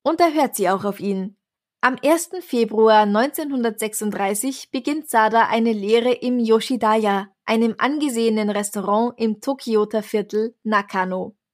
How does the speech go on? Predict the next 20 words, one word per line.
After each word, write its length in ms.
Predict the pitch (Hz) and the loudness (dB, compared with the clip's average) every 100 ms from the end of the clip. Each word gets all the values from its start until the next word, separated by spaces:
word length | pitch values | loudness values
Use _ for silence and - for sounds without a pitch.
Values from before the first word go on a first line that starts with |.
| _ _ _ - | _ _ _ -2
Die 120 | 294 | 0
Sexarbeit 680 | 311 339 359 339 285 277 269 | 2 0 0 2 2 2 0
will 160 | 269 254 | -2 0
sie 140 | 269 | 2
nun 240 | 247 233 | 4 4
ein 360 | 233 240 254 269 | 4 4 4 2
für 200 | 262 240 | 0 2
alle 240 | 202 214 | 2 2
Mal 240 | 208 208 220 | 4 4 4
hinter 360 | 208 226 214 190 | 2 0 2 -2
sich 240 | 196 - | -4 -2
lassen 580 | 202 202 214 220 220 _ _ _ - | -2 -2 -2 0 -2 _ _ _ -4
und 240 | 311 269 | -2 0
lügt, 500 | 240 330 370 - - - | 6 6 6 0 -20 -10
wie 220 | 233 302 | 0 0
sie 160 | 285 208 | 0 0
das 340 | 220 214 - | 0 0 -2
so 220 | 214 - - | -2 -2 2
oft 340 | 311 - - | 2 2 -12
tut, 340 | - 226 226 | -6 -4 -4